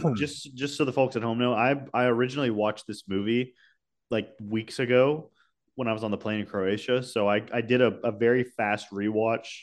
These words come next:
Speaker 2: uh, yesterday, like, on two times speed. So I might, you know, not remember
Speaker 1: No problem.
Speaker 2: everything, but I'll do my best.
Speaker 1: No worries. Um, I have a question.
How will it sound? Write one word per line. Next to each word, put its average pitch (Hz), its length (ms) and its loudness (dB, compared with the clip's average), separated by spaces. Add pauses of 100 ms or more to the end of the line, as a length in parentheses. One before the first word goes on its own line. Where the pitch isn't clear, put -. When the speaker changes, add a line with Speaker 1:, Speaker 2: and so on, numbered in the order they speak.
Speaker 2:
uh, 92 400 -4
yesterday, 113 560 0
like, 98 240 -2
on 95 100 -4
two - 160 -8
times 107 280 -6
speed. 110 400 -4 (360)
So 90 500 -2 (840)
I 101 80 -8
might, 92 300 -6 (300)
you 95 120 -12
know, 71 160 -14 (100)
not 92 200 -8
remember 95 280 -4
Speaker 1:
No 95 40 -4
problem. 92 180 -4
Speaker 2:
everything, 87 180 -10
but 92 80 -6
I'll 101 60 0
do 101 100 -2
my 98 80 -2
best. - 340 -6 (680)
Speaker 1:
No 98 120 -4
worries. 98 540 -4
Um, 92 920 -2 (2250)
I 110 140 4
have 113 100 6
a 107 60 -2
question. - 400 -2